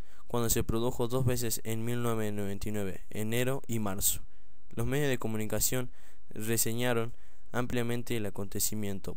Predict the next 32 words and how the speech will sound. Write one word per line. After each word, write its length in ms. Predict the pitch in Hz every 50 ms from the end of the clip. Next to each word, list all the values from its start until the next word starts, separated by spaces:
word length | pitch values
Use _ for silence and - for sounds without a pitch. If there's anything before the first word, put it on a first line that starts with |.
| -
poco 280 | - 120 127 123 - 123
desconocido 640 | 113 - - 110 110 107 - - 135 131 135 - -
hasta 240 | - 104 - - 104
entonces. 420 | 101 - 104 104 - - 101 104
Naturalmente, 840 | 110 107 110 - 123 131 143 139 139 139 139 139 - 135 131 - 104
en 80 | 107 107
el 120 | 104 107
mes 140 | 113 120 135
de 140 | 123 117 107
febrero 500 | - 101 107 110 113 120 117 113 107 98
de 80 | 98
mil 220 | 101 107 110 110 110
novecientos 340 | 110 107 104 101 101 95
noventa 360 | 101 107 104 98 98 98 98 104
y 20 |
nueve 300 | 110 123 120 113 120 135 - - - - - - - - - -
no 100 | - 123
se 160 | 117 - 120
produjo 400 | - - 113 117 113 - 120 110 -
ninguna 400 | - 107 110 113 117 117 113 110
luna 240 | 104 104 104 98 95
llena. 280 | 98 98 92 87 - - - - - - - -
Basándose 800 | - 110 113 113 - 135 131 127 123 120 117 - - 120 113 113 - - - - - -
el 160 | - 113 113
origen 360 | 117 123 123 - 143 135 127
del 160 | 117 107 107
término 460 | 104 - 123 123 120 120 120 117 113 104
en 160 | 104 107 104
el 140 | 104 104 -
calendario 520 | - 107 107 107 107 110 117 117 113 104 -
gregoriano, 800 | - 101 101 107 104 104 104 104 107 107 120 120 113 104 104 107 -
un, 140 | 117 113